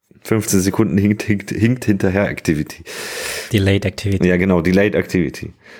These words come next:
Speaker 1: Ähm, ja, bleibt jetzt wahrscheinlich so. Ich müsste mal jetzt noch mal gucken, wo es in der Doku stand, ob sie jetzt den, den, die, den, die Zeile mit Realtime rausnehmen, rausgenommen haben. Äh, könnt ihr gerne vielleicht selber nachgucken. Ich gucke irgendwann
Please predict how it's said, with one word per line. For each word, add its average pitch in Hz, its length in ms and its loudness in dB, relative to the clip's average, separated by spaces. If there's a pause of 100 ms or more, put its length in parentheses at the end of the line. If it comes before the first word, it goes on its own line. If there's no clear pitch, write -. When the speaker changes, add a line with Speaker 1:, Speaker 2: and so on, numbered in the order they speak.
(160)
Speaker 1:
Ähm, 85 540 0 (1160)
ja, 85 160 -6 (160)
bleibt 87 260 -2
jetzt - 160 -2
wahrscheinlich 82 340 0
so. - 100 -4
Ich 80 100 -4
müsste 113 220 0
mal 98 180 4
jetzt 95 160 2
noch 98 80 4
mal 90 60 2
gucken, - 320 -4
wo 95 100 4
es 90 120 0
in 82 80 0
der 85 100 4
Doku 90 240 -2
stand, 98 260 -2
ob - 140 0
sie - 140 0
jetzt - 160 -6
den, 90 220 0 (120)
den, 85 240 2 (840)
die, 101 120 2
den, 90 540 0
die 90 120 2
Zeile 104 400 2
mit 95 320 -2 (340)
Realtime 110 600 2
rausnehmen, 120 580 2 (160)
rausgenommen 104 420 0
haben. 107 200 -6 (640)
Äh, 80 240 0
könnt 92 180 -2
ihr 90 60 2
gerne 90 180 0
vielleicht 82 220 -2
selber 85 220 4
nachgucken. 82 540 -4 (160)
Ich 82 220 -10
gucke - 260 -8
irgendwann 78 440 -4